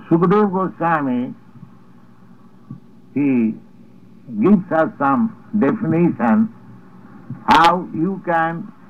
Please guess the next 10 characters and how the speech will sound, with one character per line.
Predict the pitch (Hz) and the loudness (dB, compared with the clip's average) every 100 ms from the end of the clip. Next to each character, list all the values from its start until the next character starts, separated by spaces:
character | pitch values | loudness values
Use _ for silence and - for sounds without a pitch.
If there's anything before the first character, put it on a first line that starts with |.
| - | -8
be | 123 160 143 139 147 - - - - - - - - - - | -2 0 0 -4 -6 -12 -20 -20 -20 -20 -20 -20 -20 -20 -2
completely | 147 156 120 - 190 214 - 170 165 165 - | 0 2 -2 -4 2 2 2 0 2 0 -6
independent | 156 175 208 208 160 147 135 117 113 - - - - - - - - - - - - - - - - - - - | -6 2 2 2 0 -2 0 0 0 -4 -10 -14 -18 -20 -20 -20 -20 -20 -20 -20 -20 -20 -20 -18 -18 -20 -18 -4
to | 151 110 - | -2 -2 0
serve | 131 135 104 - - - - - - - - - - - - - - - - - - - - - | 2 4 2 -6 -16 -20 -20 -20 -20 -20 -20 -20 -20 -20 -20 -20 -20 -20 -20 -20 -20 -20 -20 -10
the | 120 135 - | 0 0 0
Supreme | 165 - 147 147 127 | -4 -2 -2 -2 -2
Personality | 131 113 - 120 117 104 117 | -2 -4 -4 -2 0 0 -2
of | 92 80 | -2 -4
God. | 85 76 | -6 -6